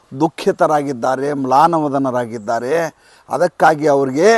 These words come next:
ಭಾರತ ದೇಶದಲ್ಲಿ ಇರಲಿಕ್ಕೇ ಸಾಧ್ಯ ಆಗ್ತಾ ಇಲ್ಲ, ಅಷ್ಟೊಂದು ನೊಂದುಬಿಟ್ಟಿದ್ದಾರೆ. ಅವರ ಮೆಂಟರ್ ಅವರು, ಮನಮೋಹನ್ ಸಿಂಗ್ ಅವರು ರಾಹುಲ್ ಗಾಂಧಿ ಅವರ ಮೆಂಟರ್ ಅಂತೆ, ಅವರೇ ಟ್ವೀಟ್ ಮಾಡಿ ಹೇಳಿದರು.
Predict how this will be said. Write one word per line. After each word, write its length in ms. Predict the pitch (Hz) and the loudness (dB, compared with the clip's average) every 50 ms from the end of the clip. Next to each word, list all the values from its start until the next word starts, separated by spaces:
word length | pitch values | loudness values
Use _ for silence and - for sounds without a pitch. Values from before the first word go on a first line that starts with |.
| 202 123 - _ _ _ _ - _ - | 2 -2 -4 _ _ _ _ -20 _ -18
ಭಾರತ 600 | 110 101 107 135 156 170 190 202 208 - - 196 175 139 156 | -14 -8 0 4 6 6 8 6 4 2 0 -6 -4 -2 -2
ದೇಶದಲ್ಲಿ 460 | 170 160 147 - - 151 147 143 147 139 123 139 147 | -4 -4 -4 -4 -4 -4 -2 0 -2 -2 -2 -4 -6
ಇರಲಿಕ್ಕೇ 600 | 147 170 175 190 208 - _ _ - 220 220 226 233 240 214 - | -4 -4 -2 -2 -2 -4 _ _ 2 6 8 8 8 8 6 2
ಸಾಧ್ಯ 320 | - 185 160 156 139 151 156 135 123 | 0 0 0 0 -2 -2 -2 -2 -2
ಆಗ್ತಾ 260 | 127 _ _ - 139 113 113 | -4 _ _ -8 -8 -8 -8
ಇಲ್ಲ, 120 | 104 92 95 95 95 - _ - _ _ - | -12 -16 -18 -20 -20 -20 _ -20 _ _ -20
ಅಷ್ಟೊಂದು 560 | - _ _ _ - 175 180 202 202 196 196 190 151 | -20 _ _ _ -6 -6 -4 -4 -6 -4 -4 -4 -4
ನೊಂದುಬಿಟ್ಟಿದ್ದಾರೆ. 760 | 135 123 123 117 110 - _ 113 98 _ - - - - - _ _ _ _ _ _ _ _ _ _ _ _ _ _ _ _ _ _ _ _ _ _ _ _ _ _ _ _ _ _ _ _ _ _ _ - 147 | -4 -8 -10 -12 -14 -16 _ -20 -20 _ -20 -20 -20 -20 -20 _ _ _ _ _ _ _ _ _ _ _ _ _ _ _ _ _ _ _ _ _ _ _ _ _ _ _ _ _ _ _ _ _ _ _ -4 4
ಅವರ 180 | 175 196 202 196 185 175 156 139 120 107 95 - - - _ _ - 139 147 151 | 8 10 10 10 10 10 10 8 6 4 2 -2 -10 -16 _ _ -12 -8 0 2
ಮೆಂಟರ್ 460 | 165 196 226 196 - - 285 262 233 202 | 4 4 4 2 4 6 6 8 8 6
ಅವರು, 160 | 147 113 - _ _ _ _ _ _ - | 4 2 -2 _ _ _ _ _ _ -6
ಮನಮೋಹನ್ 440 | 131 151 175 185 196 190 180 180 - - | -4 -4 -4 -2 -2 -2 -2 -2 -4 -6
ಸಿಂಗ್ 200 | 175 160 151 156 160 | -6 -2 -2 0 0
ಅವರು 220 | 175 208 240 220 170 139 127 127 143 143 143 | 2 2 2 2 2 2 -2 -4 -4 0 0
ರಾಹುಲ್ 260 | 143 160 190 190 175 165 | 0 0 0 -2 0 0
ಗಾಂಧಿ 240 | 170 170 165 151 165 151 | 0 0 0 0 -2 0
ಅವರ 120 | 160 185 196 165 147 | 0 -2 -2 -4 -4
ಮೆಂಟರ್ 360 | 151 170 165 - 214 190 175 147 | -6 -6 -2 2 2 2 2 2
ಅಂತೆ, 160 | 120 - - 110 123 | -4 -4 -6 -6 -4
ಅವರೇ 180 | 165 185 190 - - | -4 -4 -6 -4 0
ಟ್ವೀಟ್ 240 | 175 185 180 - - 165 | 0 0 0 0 -4 -4
ಮಾಡಿ 140 | 160 147 143 | -2 -2 -4
ಹೇಳಿದರು. 280 | 135 127 101 - - | -6 -6 -8 -14 -20